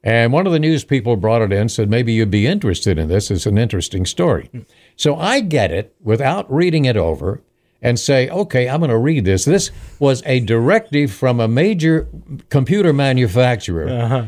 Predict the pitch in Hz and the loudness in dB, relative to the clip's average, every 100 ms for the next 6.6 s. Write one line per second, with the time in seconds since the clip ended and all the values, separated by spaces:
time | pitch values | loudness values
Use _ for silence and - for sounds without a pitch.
0 | 98 - 143 127 - 202 214 175 147 143 | -10 0 2 2 0 0 2 4 2 2
1 | 139 113 180 208 107 95 101 - _ _ | 0 0 0 2 0 -2 -6 -10 _ _
2 | - 120 123 160 - - 135 120 107 104 | -2 -2 0 -2 -4 -10 -2 0 0 2
3 | 117 101 - 123 123 104 104 95 92 131 | 0 -2 -2 -2 0 0 -2 -2 0 0
4 | 80 - 143 135 151 131 135 131 - 156 | 0 -4 -4 -2 -2 -2 -2 -2 -2 -2
5 | 131 95 107 135 143 165 151 127 127 - | -2 -4 -2 0 2 2 2 0 -2 0
6 | 151 143 131 107 131 117 | 2 2 0 -2 -2 0